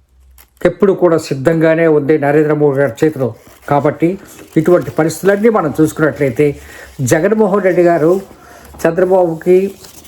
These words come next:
కంట్రోల్ చేయాలంటే జగన్మోహన్ రెడ్డి ప్రాపకం నరేంద్ర మోడీకి కావాలి.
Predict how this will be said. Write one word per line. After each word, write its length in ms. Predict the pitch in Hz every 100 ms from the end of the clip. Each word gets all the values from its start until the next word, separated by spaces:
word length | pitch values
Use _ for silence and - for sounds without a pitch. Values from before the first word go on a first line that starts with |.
| - _
కంట్రోల్ 420 | 151 151 190 208 -
చేయాలంటే 720 | 160 139 131 117 156 196 196 _ 131
జగన్మోహన్ 540 | 160 160 151 156 151
రెడ్డి 500 | 160 135 151 143 151 - _ _ _
ప్రాపకం 480 | 147 151 165 151 117 - - - _ _
నరేంద్ర 360 | 139 156 170 160
మోడీకి 920 | 151 147 147 151 - _ _ _ -
కావాలి. 540 | 180 160 147 135 120